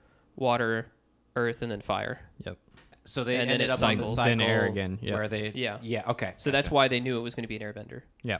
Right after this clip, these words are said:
Speaker 3: That's
Speaker 2: 'cause
Speaker 3: why
Speaker 2: the,
Speaker 3: they attacked.
Speaker 2: the
Speaker 3: Okay.
Speaker 2: previous, um, Avatar was, uh, a firebender who was friends with,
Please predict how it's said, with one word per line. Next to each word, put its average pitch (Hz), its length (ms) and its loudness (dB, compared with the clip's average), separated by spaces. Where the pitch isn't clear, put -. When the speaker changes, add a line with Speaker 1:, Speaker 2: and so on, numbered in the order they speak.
Speaker 3:
That's 110 140 -4
Speaker 2:
'cause 117 60 0
Speaker 3:
why 113 140 4
Speaker 2:
the, 110 60 2
Speaker 3:
they 104 100 0
attacked. 107 400 -6
Speaker 2:
the 127 140 6
Speaker 3:
Okay. 120 100 -2
Speaker 2:
previous, 127 520 2
um, 110 360 0
Avatar 107 560 0
was, 107 680 -2
uh, 98 560 -2
a 127 60 -10
firebender 104 960 -2
who 104 100 -6
was 101 140 -8
friends 131 760 0
with, 113 460 -2